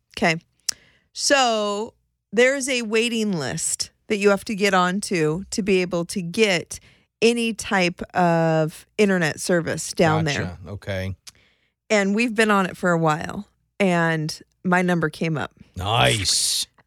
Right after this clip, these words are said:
Speaker 1: So I was able to get on the, get internet, and it gets hooked up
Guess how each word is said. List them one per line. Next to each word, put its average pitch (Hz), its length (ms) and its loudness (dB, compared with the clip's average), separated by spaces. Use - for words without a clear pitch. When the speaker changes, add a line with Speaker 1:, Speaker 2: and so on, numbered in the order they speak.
Speaker 1:
So 226 640 2
I 226 160 4
was 262 320 -2
able 214 460 0
to 190 960 -2
get 226 560 0
on 226 360 4
the, 214 640 2
get 254 220 0
internet, 202 540 0
and 208 240 2
it 208 160 -2
gets 214 220 0
hooked 226 320 -2
up 220 240 2